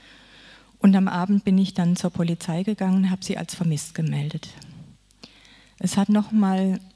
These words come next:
einen Tag gedauert, bis dann ein Landwirt ihre Leiche auf diesem Feldweg gefunden hat. Als die Polizei kam und uns die Todesnachricht überbracht hat, ist für Nadine und mich eine Welt zusammengebrochen.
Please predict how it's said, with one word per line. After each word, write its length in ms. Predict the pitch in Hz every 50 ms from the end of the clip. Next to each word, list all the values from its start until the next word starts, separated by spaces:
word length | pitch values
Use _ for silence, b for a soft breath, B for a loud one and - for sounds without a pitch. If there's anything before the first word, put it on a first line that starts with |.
| - -
einen 240 | - 180 175 185 185
Tag 240 | - 175 180 180 -
gedauert, 540 | - 175 - 170 165 175 180 180 185 - - - - - - - - - - _ _ _ B B B B B B B B B B
bis 200 | 208 190 - -
dann 280 | - 190 185 180 175 -
ein 220 | - 180 175 175
Landwirt 640 | 165 160 165 196 202 - - 196 196 - - - -
ihre 200 | 196 185 180 180
Leiche 540 | 175 170 165 165 170 175 - - 190 180 - -
auf 160 | - 170 -
diesem 280 | - - 180 - 175 170
Feldweg 440 | - 175 165 160 - - 147 147 -
gefunden 580 | - 160 - - 151 147 151 135 151 143 135
hat. 220 | 143 - - - - - - - - - - - - _ _ _ _ _ _ _ b b b b b b b b b b b b b b b b b b b -
Als 220 | - 175 - -
die 80 | - 196
Polizei 560 | - - 190 196 202 - - - 190 190 202
kam 340 | - - 202 185 185 202 208
und 160 | 196 190 180
uns 240 | 147 185 190 - -
die 140 | - 185
Todesnachricht 760 | - - 180 180 185 202 - - 185 185 190 - 196 180 - -
überbracht 600 | - 180 190 180 - - - 170 175 - - 202
hat, 160 | 185 - -
ist 160 | 180 - -
für 100 | - 180
Nadine 380 | 175 175 165 165 175 170 175 175
und 120 | 170 151
mich 240 | 170 170 - - -
eine 200 | 151 156 156 151
Welt 200 | 147 143 147 -
zusammengebrochen. 1000 | - - - - 147 143 143 147 151 - - - - 151 143 - - 143 143